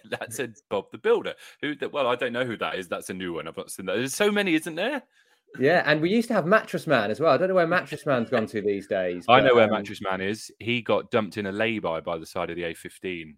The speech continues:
Speaker 1: just outside
Speaker 2: oh,
Speaker 1: Bourne.
Speaker 2: fly tippers. They even
Speaker 1: Yeah.
Speaker 2: Mattress Man succumb to fly tipping. It's great, right letter, strongly le-, worded letter to the council. But Peterborough was there as we walked out, and I have to say, he does do a, a,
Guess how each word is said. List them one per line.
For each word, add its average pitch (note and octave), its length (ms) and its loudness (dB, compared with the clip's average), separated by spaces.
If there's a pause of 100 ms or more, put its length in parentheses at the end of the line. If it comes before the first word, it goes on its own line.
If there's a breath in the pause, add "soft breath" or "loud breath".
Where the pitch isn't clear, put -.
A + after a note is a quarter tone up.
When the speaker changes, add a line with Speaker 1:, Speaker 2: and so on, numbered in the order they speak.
(100)
Speaker 1:
just - 160 -20
outside B2 300 -6
Speaker 2:
oh, G#2+ 220 -2
Speaker 1:
Bourne. D#2+ 120 -10
Speaker 2:
fly D3+ 300 2
tippers. F#2+ 560 -6
They B2+ 140 -4
even A#2 160 -10
Speaker 1:
Yeah. C3+ 40 -8
Speaker 2:
Mattress C#3+ 380 -8
Man A2+ 180 -6
succumb B2 440 -6
to - 100 -20
fly A#2+ 300 0
tipping. E2+ 500 -8 (540 soft breath)
It's - 180 -12
great, G#2 240 -2
right A2 240 2
letter, G2+ 320 -4
strongly A#2+ 340 2
le-, A2+ 160 -2 (120)
worded A#2 260 4
letter A2+ 240 -2
to - 60 -18
the A2 100 -2
council. A#2+ 380 -2
But A2+ 120 -6
Peterborough F3 520 4
was A2 100 -2
there C#3 180 6
as A2 100 -4
we A#2+ 60 -2
walked A#2+ 320 0
out, G#2+ 240 2
and G#2 80 -4
I A2+ 60 -2
have C#3+ 140 -4
to - 40 -20
say, G2+ 200 0
he F#2 60 -4
does C3 180 -4
do G#2 180 0
a, F#2 140 -2
a, - 200 -8